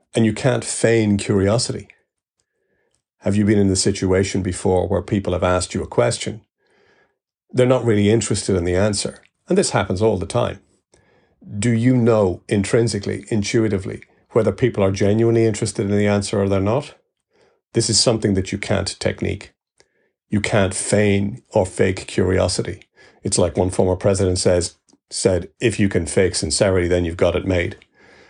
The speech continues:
Well, that's tongue in cheek, and it's the same with curiosity. And this is the limbic system. We talked about the limbic system coming out to play more frequently, with more intensity during times of anxiety and uncertainty.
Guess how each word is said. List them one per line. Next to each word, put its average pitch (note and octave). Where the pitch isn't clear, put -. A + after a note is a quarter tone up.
Well, F#2
that's G#2+
tongue G#2
in F#2+
cheek, F#2
and F2+
it's E2
the -
same G2+
with F#2
curiosity. F#2+
And A#2
this C3
is B2+
the A#2+
limbic A2
system. -
We G2+
talked A2+
about G2+
the G2+
limbic F#2+
system G2
coming A#2
out G2
to F#2
play F#2
more A#2+
frequently, G2
with G#2
more G#2+
intensity G2
during F2+
times G2
of G#2
anxiety F2+
and E2+
uncertainty. F#2+